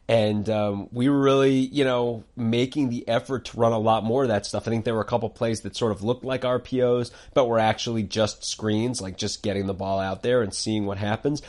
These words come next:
And even if a play like that gets blown up, if you're executing it a couple of different times, you're showing the defense different looks. And I think,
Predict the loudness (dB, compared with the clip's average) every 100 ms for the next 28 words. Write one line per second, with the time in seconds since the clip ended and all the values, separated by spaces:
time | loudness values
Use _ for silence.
0 | -4 4 4 6 4 2 2 2 4 2
1 | 0 0 -2 -4 -4 2 4 4 6 4
2 | 2 -4 -4 -4 -4 -6 -6 -4 -2 -2
3 | -4 -2 -4 -4 -4 -6 -6 -6 -2 -2
4 | -2 -6 -4 -2 -2 -2 -4 -4 -6 -6
5 | -6 -6 -6 -2 -4 -4 -6 -6 -4 -6